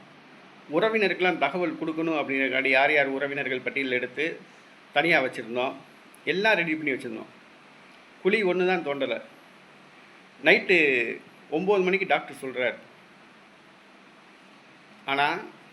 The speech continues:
நான் நைட்டு அங்கிட்டு இங்கிட்டு ஒரு மணி நேரத்துக்கு கூட, ஒரு மணி நேரத்துக்கு கூட அப்படியே எட்டி எட்டி பார்க்குறேன். ஒரு மணி நேரத்துக்குள்ள டாக்டர் உயிர் போயிடுவாருன்னு சொல்றாங்களே அப்படின்னு பத்து மணிக்கு பார்க்குறேன்,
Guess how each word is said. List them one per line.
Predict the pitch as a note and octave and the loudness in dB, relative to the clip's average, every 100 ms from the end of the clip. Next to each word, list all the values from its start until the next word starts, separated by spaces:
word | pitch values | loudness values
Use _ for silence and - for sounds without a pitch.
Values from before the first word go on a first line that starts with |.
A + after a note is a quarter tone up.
| - - - - - - - - - - - - - - - - - | -20 -20 -20 -20 -20 -20 -20 -20 -20 -20 -20 -20 -20 -20 -20 -10 2
நான் | C#3+ | 4
நைட்டு | C#3 G#3+ F3+ | 4 4 4
அங்கிட்டு | D#3 E3+ | 4 2
இங்கிட்டு | F3 F#3+ E3 | 2 2 2
ஒரு | D#3+ | 0
மணி | E3+ | 0
நேரத்துக்கு | E3+ E3+ C#3+ | -2 -2 -4
கூட, | D3 | -2
ஒரு | C#3 C#3+ | 0 0
மணி | D#3 | 0
நேரத்துக்கு | D#3+ D#3+ D3+ | 0 -2 -4
கூட | D3+ | -2
அப்படியே | C3 D3 D#3 | -2 0 0
எட்டி | C#3 C#3+ | 0 -2
எட்டி | C#3+ D3+ | -2 -2
பார்க்குறேன். | C#3 B2+ A#2+ B2 | -2 -2 -2 -4
ஒரு | C3+ | -8
மணி | D3 D#3 | -2 -2
நேரத்துக்குள்ள | D#3 C3 C#3 | -2 -8 -4
டாக்டர் | B2+ C#3 - C3+ | 0 -2 -2 -8
உயிர் | C#3+ C#3 | -8 -6
போயிடுவாருன்னு | C3 B2+ B2+ B2 | -4 -2 -4 -8
சொல்றாங்களே | C3 B2+ B2+ B2+ | -6 0 0 0
அப்படின்னு | B2 A#2 A2+ A2+ | -2 -2 -8 -6
பத்து | C3+ C#3+ | -8 -4
மணிக்கு | D#3 C#3+ C#3 | -4 -2 -2
பார்க்குறேன், | C3 B2+ A2 | -2 -2 -4